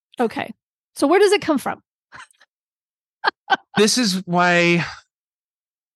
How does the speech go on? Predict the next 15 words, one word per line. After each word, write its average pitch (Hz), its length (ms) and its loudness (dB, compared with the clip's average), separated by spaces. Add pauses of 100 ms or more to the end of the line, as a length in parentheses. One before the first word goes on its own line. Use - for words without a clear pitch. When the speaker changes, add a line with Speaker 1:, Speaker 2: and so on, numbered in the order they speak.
(140)
Speaker 2:
I 170 200 0
like 170 280 2
to 170 180 2
look 127 280 0
at 120 160 2
it 120 120 0
vers-, 110 340 -2
as 113 200 2
the 104 400 0
state - 320 0
versus 104 280 -4
trait - 480 0
idea. 95 600 -2 (240)
You 123 100 0
know, 104 120 4